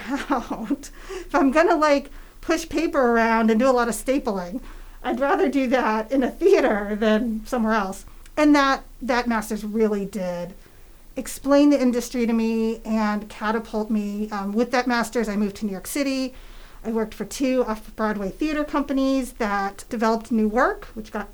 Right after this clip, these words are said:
my, got me interested in playwriting and playwrights, and really, um, sort of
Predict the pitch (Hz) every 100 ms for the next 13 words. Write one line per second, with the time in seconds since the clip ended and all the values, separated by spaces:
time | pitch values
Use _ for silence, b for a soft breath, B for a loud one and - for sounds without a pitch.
0 | - - - 220 214 - - - 220 208
1 | 220 285 302 339 247 220 220 311 311 302
2 | 302 285 214 214 277 285 277 269 269 -
3 | - B B B B B 262 254 247 269
4 | 262 262 254 240 226 220 220 214 233 220
5 | 214